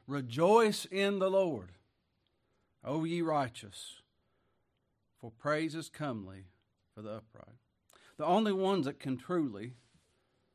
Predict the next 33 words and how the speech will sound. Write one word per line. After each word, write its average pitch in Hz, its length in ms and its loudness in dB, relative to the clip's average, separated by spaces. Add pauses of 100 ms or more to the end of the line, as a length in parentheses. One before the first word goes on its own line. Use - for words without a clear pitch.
(160)
rejoice 139 540 -2
in 123 240 -6
the 160 200 0
Lord 127 540 -2
are 143 100 -8
the 120 80 -12
ones 147 360 -2
that 127 100 -10
the 127 80 -14
Lord's 147 420 -4
revealed 160 400 -4
himself 98 540 -12
to. 95 160 -16 (1120)
And 123 100 -10
if 113 80 -14
the 131 80 -10
Lord's 185 320 -2
come 185 320 -2
to 123 80 -4
you 120 280 -4
and 113 100 -8
he's 165 240 -4
revealed 165 460 -2
himself 165 600 -4
to 247 220 -2
you, 113 380 -6 (400)
then 131 240 -2
you're 139 200 -2
righteous. 127 680 -8 (760)
You're 131 140 -8
holy. 101 460 -6 (240)
You're 127 120 -10
complete. 120 580 -12